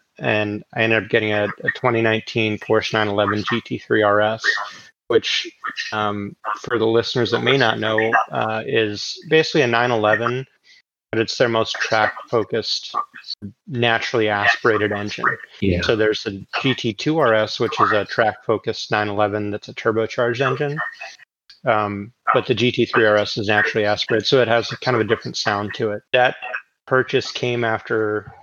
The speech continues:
Speaker 1: <laughs> what, a good couple years of, <laughs> you know,
Speaker 2: Discussion.
Speaker 1: discussion
Speaker 2: You
Speaker 1: with
Speaker 2: know,
Speaker 1: you
Speaker 2: and the,
Speaker 1: and
Speaker 2: and the thing about that, what
Speaker 1: different
Speaker 2: the thing that I remember in particular, what I love about that story is that,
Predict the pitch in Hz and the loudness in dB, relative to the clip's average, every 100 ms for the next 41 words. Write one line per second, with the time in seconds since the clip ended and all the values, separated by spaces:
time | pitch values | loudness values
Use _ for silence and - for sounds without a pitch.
0 | - - 180 - - - - - 135 127 | -6 -2 -4 -4 -14 -18 -16 -4 2 4
1 | 123 110 135 123 117 - - - _ - | 4 2 2 2 -4 -16 -20 -20 _ -2
2 | 147 143 120 110 110 117 120 110 120 107 | -2 2 0 2 2 4 2 2 0 -2
3 | - - - - - - 220 202 190 156 | -8 -16 -4 -4 -2 0 2 2 -2 -10
4 | - 127 120 120 135 139 - 107 90 90 | -8 -8 -2 2 4 2 -2 -8 -14 -18
5 | - _ - - 131 - - 135 - 151 | -20 _ -2 0 0 -2 0 0 0 0
6 | 143 143 139 131 113 113 - 160 147 143 | 2 4 2 0 -2 -2 0 2 4 2
7 | 110 165 156 135 226 294 254 123 135 - | 2 2 2 2 2 2 2 4 4 4
8 | 113 107 110 - 139 131 131 - - 123 | 2 2 -2 -8 0 0 0 -8 -10 -10
9 | 127 - 180 151 123 135 131 117 110 107 | -6 0 2 4 4 4 4 2 2 2
10 | 107 - 104 - 127 113 104 104 110 117 | 2 -2 -4 -2 0 0 0 2 4 4
11 | 113 107 117 120 104 98 101 - 117 107 | 4 4 4 4 4 0 -4 -6 -2 0
12 | 101 101 104 107 - - 131 123 107 98 | 0 0 -2 -2 -4 2 4 6 4 2
13 | - 110 104 - 107 101 | -2 -4 -4 -2 -2 -2